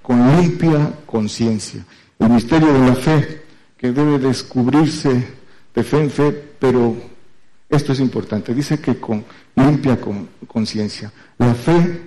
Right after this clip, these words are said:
limpia todo. Dice que por fe tenemos entrada, dice Romanos cinco dos, dice que por fe tenemos, eh, entrada en la esperanza de gloria, con caridad no fingida, con, de corazón limpio.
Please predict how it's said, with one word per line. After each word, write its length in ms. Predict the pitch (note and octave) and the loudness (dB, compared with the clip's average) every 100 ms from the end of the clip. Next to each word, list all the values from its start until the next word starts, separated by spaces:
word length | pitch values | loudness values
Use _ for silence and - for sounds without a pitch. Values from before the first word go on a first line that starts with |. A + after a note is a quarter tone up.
| - - - - - - - _ - | -20 -20 -20 -20 -20 -20 -20 _ 2
limpia 580 | D3 D#3+ D3 D#3 C3+ A2+ - - - | 2 2 2 0 0 -2 -8 -20 -6
todo. 360 | - C3+ G2+ - - - - - - | -2 0 -2 -6 -20 -20 -20 -16 -6
Dice 200 | C3 C#3+ | -2 0
que 100 | C3+ | -2
por 240 | - A#2+ | -2 -4
fe 220 | G#2+ D3 D3 | -2 -2 0
tenemos 480 | C3 C3 C#3+ B2+ | 2 2 2 0
entrada, 540 | B2 A2 D3+ C#3+ C3+ B2+ - - | 0 0 0 0 -2 -4 -12 -10
dice 200 | - A#2+ C3+ A#2+ A#2 A#2 A2+ | -6 0 4 4 4 2 2
Romanos 540 | A2+ A#2 C3+ C3+ A#2 | 0 2 2 2 0
cinco 800 | - C3+ B2 A#2+ A2+ G#2 G2+ G2+ G#2+ | 0 -2 0 0 2 2 2 -2 -2
dos, 240 | C3+ C#3 - - | -2 -2 -8 -4
dice 180 | D3 D#3 | -2 0
que 100 | C3 | -2
por 200 | - B2 | -2 -4
fe 140 | E3+ | -2
tenemos, 560 | E3+ D#3 D#3 D#3+ C#3+ - _ _ _ _ - | 0 0 0 -2 -6 -12 _ _ _ _ 0
eh, 420 | B2 A#2+ A#2+ - | 2 4 2 2
entrada 520 | B2 B2 D#3 D#3+ D3+ | 2 2 2 2 2
en 200 | B2 A2+ | 4 4
la 80 | A2 | 4
esperanza 720 | - A#2+ B2+ C#3+ - A#2+ A2 - - - - | 2 2 4 2 4 2 2 -4 -20 -20 -2
de 180 | B2 | 0
gloria, 560 | A2 C3+ D3 C3 G#2 F#2+ - - - _ _ _ | 4 4 6 4 4 2 -4 -12 -20 _ _ _
con 180 | C#3 B2+ | 0 2
caridad 440 | C#3 B2+ C3 D#3 | 2 2 4 2
no 160 | D#3 E3 | 2 -2
fingida, 580 | E3 B2 E3+ F3+ C3 G2+ | -2 0 2 2 2 0
con, 460 | A2+ A2 G#2+ A2+ | 0 2 2 0
de 120 | A#2 | 0
corazón 480 | A2+ A#2 A2+ C#3 C#3+ | 0 0 2 2 4
limpio. 440 | F3 E3+ - A2 | 4 2 0 -2